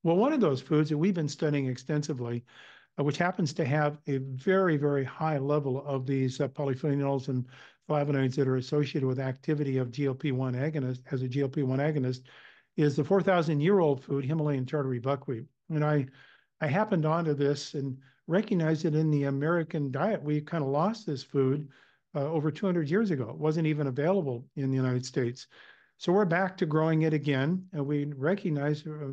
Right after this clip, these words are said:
the history of this is quite powerful. It's associated with the longevity, kind of a blue zone food. High levels of immune active polyphenols. It's gluten-free. It's not a grain, but a fruit seed. It's very high in unique, um,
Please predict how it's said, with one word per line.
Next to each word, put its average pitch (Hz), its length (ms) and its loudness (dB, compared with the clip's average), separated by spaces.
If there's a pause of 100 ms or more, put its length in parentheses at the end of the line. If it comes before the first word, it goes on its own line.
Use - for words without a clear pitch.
the 135 100 -2
history 160 440 0
of 131 100 2
this 143 240 2
is 127 140 -4
quite 170 320 -2
powerful. 151 600 0 (220)
It's - 100 -16
associated 156 540 0
with 160 240 0
the 160 80 0
longevity, 160 640 0
kind 160 200 -4
of 147 80 -6
a 151 60 -4
blue 147 220 2
zone 135 300 0
food. 135 420 0 (480)
High 165 140 2
levels 185 320 0
of 170 80 -4
immune 170 260 -2
active 156 320 -6
polyphenols. 156 840 0
It's 151 140 -4
gluten-free. 160 720 0 (300)
It's - 140 -10
not 160 140 -2
a 180 40 -2
grain, 156 340 0
but 160 120 0
a 135 40 0
fruit 196 300 -2
seed. 135 420 0 (500)
It's 151 200 -6
very 175 360 2
high 185 300 2
in 180 120 4
unique, 165 500 2
um, 151 440 2